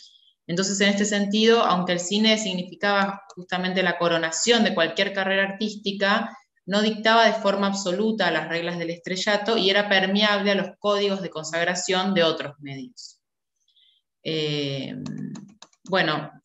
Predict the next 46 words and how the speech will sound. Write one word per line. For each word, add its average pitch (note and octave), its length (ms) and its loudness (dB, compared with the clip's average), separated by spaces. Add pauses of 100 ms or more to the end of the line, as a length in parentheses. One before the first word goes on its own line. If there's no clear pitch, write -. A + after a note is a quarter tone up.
en, - 240 -8
en E3+ 140 -4
relación F3 400 2
a A#3 40 4
la A3 140 2
construcción F#3+ 640 -2
de G3 60 2
estas G3 300 -4
identidades E3+ 500 0
estelares F3 600 2
o D3+ 40 -6
de D3+ 80 -4
estas F3 240 -10
estrellas, F#3 720 -2
en E3+ 80 -6
general F3 420 2
estaba G3 240 -2
asociada F#3+ 420 -2
con F3 120 -4
la D#3+ 100 -2
repetición E3 640 -6
de F#3+ 60 -8
un F#3+ 120 -6
mismo G3 300 -2
personaje F#3+ 500 -4
en G#3 60 -2
diferentes E3+ 520 -8
películas. C#3+ 680 -12 (400)
O - 120 -8
sea, D#3+ 200 0
los D#3+ 160 -2
astros F#3+ 300 -2
y G3 40 -4
las F#3 160 -2
estrellas G3 380 -4
estaban F3+ 340 -2
identificados F3+ 760 0
con E3 160 -4
lo D#3 100 -6
que D#3 80 -10
se - 160 -10
conoce F3 340 -8
como D#3+ 160 -8
un D#3+ 160 -8
texto F3+ 360 -4
estrella, F#3+ 760 -2